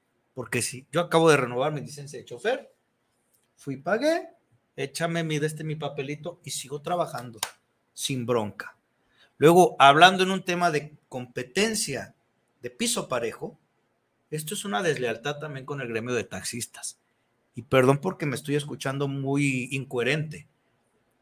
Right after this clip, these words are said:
No solamente es de plataformas, esto es un programa de conductores. Y en honor a la justicia,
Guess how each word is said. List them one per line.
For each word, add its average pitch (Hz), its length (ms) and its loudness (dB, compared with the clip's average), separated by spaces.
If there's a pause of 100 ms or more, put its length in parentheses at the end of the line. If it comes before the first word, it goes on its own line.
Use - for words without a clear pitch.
(600)
No 127 200 0
solamente 160 540 4
es 156 60 -2
de 156 100 0
plataformas, 117 920 -6
esto 143 320 0
es 156 200 -4
un 147 140 -4
programa 143 460 4
de 127 120 -4
conductores. 113 880 -6 (840)
Y 131 200 4
en 139 140 4
honor 156 320 6
a 185 80 8
la 147 120 8
justicia, 151 800 -2